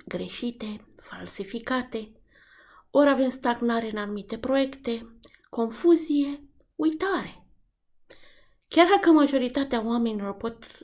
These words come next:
avea parte de astfel de situații, nativii născuți în zodiile Gemeni și Fecioară simt cel mai bine retrogradarea lui Mercur, deoarece ambele zodii sunt stăpânite de această planetă.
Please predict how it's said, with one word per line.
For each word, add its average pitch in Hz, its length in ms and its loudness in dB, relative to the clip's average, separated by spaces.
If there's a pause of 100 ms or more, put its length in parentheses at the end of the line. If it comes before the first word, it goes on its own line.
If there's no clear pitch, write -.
(140)
avea 226 440 -6
parte 233 320 -6
de 190 120 -6
astfel 220 300 -6
de - 60 -6
situații, - 800 -10 (540)
nativii 254 560 4
născuți 240 420 -2
în 220 120 -4
zodiile 196 760 -6 (560)
Gemeni - 540 -4
și - 200 -8
Fecioară - 640 -8 (360)
simt 277 280 0
cel 320 160 2
mai 247 220 2
bine 233 260 -4
retrogradarea 220 680 -8
lui 220 140 -10
Mercur, - 560 -16 (580)
deoarece 285 560 2
ambele 269 360 0
zodii 240 300 -4
sunt 240 180 -6
stăpânite 233 720 -8
de 196 200 0
această 208 500 -6
planetă. 208 580 -8